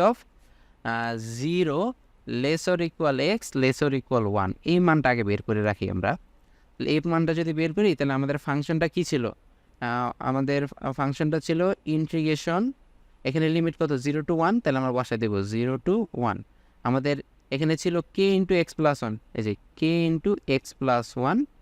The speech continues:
সাথে আছে কত? আহ, সাথে আছে হইতেছে dx। আচ্ছা, equals to, আচ্ছা, এই কেটাকে আমরা বাইরে নিয়ে যাই, আর আমরা জানি কে এর মান কত? টু বাই থ্রি। তাহলে একবারে টু বাই থ্রিটা আমরা বাইরে নিয়ে গেলাম। আর এখানে আমরা যদি এই যে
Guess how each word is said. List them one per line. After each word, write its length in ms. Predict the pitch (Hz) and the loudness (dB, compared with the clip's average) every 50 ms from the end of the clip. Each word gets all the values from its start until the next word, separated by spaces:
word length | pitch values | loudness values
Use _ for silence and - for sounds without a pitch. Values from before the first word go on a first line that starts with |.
| - _ _ _ _ _ - - | -20 _ _ _ _ _ -8 -4
সাথে 220 | - 131 135 - 151 147 | -2 -2 0 0 -2 -2
আছে 120 | - - 151 156 | -2 -2 -2 -2
কত? 140 | 160 151 202 | -2 0 0
আহ, 1200 | 247 294 - _ - _ _ - _ _ _ _ _ _ _ _ _ _ _ - 127 123 120 120 117 - | 0 -2 -2 _ -20 _ _ -20 _ _ _ _ _ _ _ _ _ _ _ -4 -4 -2 -2 -4 -4 -2
সাথে 200 | 135 135 - 147 139 135 | -4 -2 -2 0 -2 -2
আছে 120 | 131 143 147 | 0 -2 -2
হইতেছে 300 | 143 131 - 143 - 196 226 220 170 127 110 - | -2 -2 -4 -2 0 0 0 0 -2 -2 0 0
dx। 280 | 127 117 98 - - - - - - - _ _ - - _ _ _ - - - - - - 101 | 2 2 0 -2 -4 -10 -20 -20 -20 -20 _ _ -20 -20 _ _ _ -20 -20 -20 -14 -8 -6 -6
আচ্ছা, 200 | 95 - - - - - - - - - - _ - - - - - _ - 143 | -6 -6 -8 -10 -12 -12 -16 -20 -20 -20 -20 _ -20 -20 -20 -20 -20 _ 0 0
equals 340 | 151 - - 160 139 127 - - - | 0 4 4 4 4 4 2 -2 -8
to, 60 | 101 - _ _ _ _ _ _ - | -8 -8 _ _ _ _ _ _ -16
আচ্ছা, 140 | - - - - 160 | -14 -12 -6 -4 -4
এই 60 | 165 - - | -4 -2 0
কেটাকে 360 | 202 208 190 202 190 190 180 175 | 0 2 2 2 2 2 2 0
আমরা 120 | 180 175 160 165 | 0 0 0 2
বাইরে 200 | 165 170 175 170 170 170 | 2 2 2 0 0 0
নিয়ে 120 | 165 165 160 | 0 0 0
যাই, 100 | 175 180 165 | 0 0 0
আর 60 | 143 143 | 0 0
আমরা 120 | 139 143 143 | 0 0 0
জানি 140 | 151 147 147 131 - | 0 0 -2 -2 -2
কে 80 | - 170 175 | -2 0 0
এর 60 | 175 175 175 | 2 2 2
মান 100 | 175 170 156 | 0 0 -2
কত? 120 | 160 - 117 110 - | -2 -4 -6 -6 -6
টু 80 | - 151 147 | -4 -2 -2
বাই 100 | 151 143 - | -2 -2 -2
থ্রি। 160 | - 110 98 95 | -4 -6 -6 -6
তাহলে 160 | - 123 123 127 135 | -4 -2 -2 -2 -2
একবারে 220 | 143 143 160 160 156 - - | -2 -4 -4 -4 -6 -6 -6
টু 80 | 190 190 185 185 | -4 -2 0 2
বাই 100 | 196 190 185 - | 2 0 0 0
থ্রিটা 240 | - 185 180 165 175 165 | -2 -2 0 2 2 2
আমরা 120 | 160 151 143 143 | 2 0 0 0
বাইরে 220 | 135 143 131 127 120 117 | 0 0 0 0 0 0
নিয়ে 140 | 123 131 135 123 | 0 0 0 0
গেলাম। 180 | 123 104 - - - _ _ _ _ _ _ _ _ _ _ _ - 110 | -2 -4 -4 -8 -14 _ _ _ _ _ _ _ _ _ _ _ -4 -2
আর 80 | 110 110 113 131 | -2 0 0 -2
এখানে 260 | - 165 165 165 156 147 160 214 247 - - _ _ _ - | 0 0 0 2 2 2 0 -2 -4 -8 -14 _ _ _ -2
আমরা 140 | 131 143 156 156 | 0 0 0 0
যদি 120 | 165 160 175 175 | 0 0 0 0
এই 60 | 165 | 2
যে 40 | 165 | 0